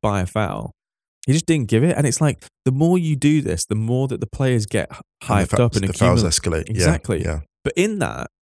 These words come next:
Speaker 1: I think what, one thing I thought, I think was really interesting is just look at the calmness of Haaland and Van Dijk. Haaland and Van Dijk come over in that situation. Van Dijk, first of all, just gives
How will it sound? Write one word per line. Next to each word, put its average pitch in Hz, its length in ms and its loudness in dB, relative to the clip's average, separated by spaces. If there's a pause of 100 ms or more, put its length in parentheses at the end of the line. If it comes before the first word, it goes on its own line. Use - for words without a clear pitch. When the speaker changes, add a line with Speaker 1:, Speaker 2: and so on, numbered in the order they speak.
(440)
Speaker 1:
I 123 120 2
think 120 260 0
what, 123 140 2
one 135 180 2
thing 147 160 0
I 110 80 0
thought, 101 280 0 (280)
I 117 60 -2
think 110 180 -4
was 104 160 -4
really 104 200 2
interesting 104 420 -4
is - 80 -6
just - 160 -4
look 180 120 0
at 202 60 0
the 185 80 -4
calmness 156 480 0
of 104 120 -4
Haaland 107 360 2
and 92 100 -2
Van 90 200 -2
Dijk. 87 340 0 (640)
Haaland 165 240 4
and 147 100 2
Van 123 160 0
Dijk 123 260 0
come 113 160 2
over 113 220 4
in 92 60 2
that 90 140 0
situation. - 540 0 (120)
Van 156 200 0
Dijk, 117 280 4
first 113 280 2
of 104 80 -2
all, 95 120 2
just 92 180 -4
gives 92 320 0